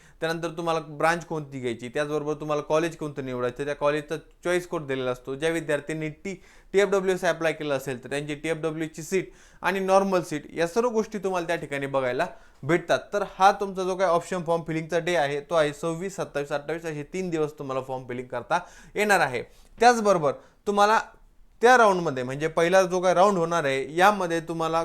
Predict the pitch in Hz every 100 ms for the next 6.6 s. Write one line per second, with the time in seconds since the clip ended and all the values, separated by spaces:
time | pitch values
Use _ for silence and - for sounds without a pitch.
0 | 165 - 190 185 220 214 165 156 151 131
1 | 131 156 175 156 131 135 135 170 151 156
2 | 156 156 143 139 139 127 151 - - -
3 | - 185 - 226 202 190 165 156 147 156
4 | 151 147 151 151 156 143 123 139 156 151
5 | 156 160 226 247 233 196 165 147 139 139
6 | 127 120 120 117 117